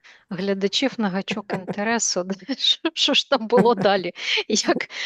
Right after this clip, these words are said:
Speaker 1: як година поступово перейшла, я не знаю, скільки годин ти зараз працюєш на день, так, в середньому?
Speaker 2: Зараз в мене десь годин,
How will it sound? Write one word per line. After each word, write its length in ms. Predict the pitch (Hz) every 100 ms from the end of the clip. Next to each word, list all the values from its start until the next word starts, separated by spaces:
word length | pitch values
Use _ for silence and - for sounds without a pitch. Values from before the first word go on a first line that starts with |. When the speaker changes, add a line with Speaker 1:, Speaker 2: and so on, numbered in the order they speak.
| - - _ _ - -
Speaker 1:
як 340 | - 226 220
година 920 | 196 208 196 254 247 220 202 185 190 190 -
поступово 720 | 214 - 202 - 220 214 196
перейшла, 680 | - 190 180 190 - 185 185
я 120 | 175
не 140 | 165
знаю, 200 | 165 -
скільки 360 | - 208 196 202
годин 300 | 202 196 202
ти 120 | 190
зараз 300 | 226 269 220
працюєш 640 | - 175 - 202 190 -
на 100 | 190
день, 260 | 185 240 262
так, 200 | - -
в 40 |
середньому? 640 | - 196 220 202 190 196 196 _ _ _ _ _ _ _ _
Speaker 2:
Зараз 500 | - - 175 254 -
в 40 | 175
мене 160 | 226
десь 440 | 107 123 135 - 117
годин, 640 | 110 107 117 120 113